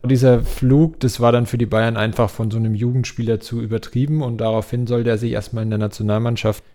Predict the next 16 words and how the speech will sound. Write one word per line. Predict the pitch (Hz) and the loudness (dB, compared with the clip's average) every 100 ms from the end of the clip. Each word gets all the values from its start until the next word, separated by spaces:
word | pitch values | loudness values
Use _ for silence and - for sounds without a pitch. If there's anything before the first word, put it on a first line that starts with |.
| - - | -12 -4
beweisen, | 107 107 110 139 151 | 2 6 6 4 0
aber | 110 117 107 | -2 0 0
wurde | 117 113 | 0 0
da | 107 - | 0 0
auch | 110 113 | 0 0
nach | 101 98 | 0 -2
ein | 101 | -2
paar | 104 101 | 0 0
Monaten | 104 107 104 101 | 2 0 0 0
dann | 101 101 | 0 2
aussortiert, | 98 104 117 - 123 123 104 | 2 2 0 -2 2 2 4
weil | 101 98 104 104 104 | 4 6 6 4 2
da | 104 98 | 4 4
auch | 101 - | 4 2
der | 113 | 2
Einsatz | 110 120 120 98 95 - - | 4 2 2 0 0 -8 -16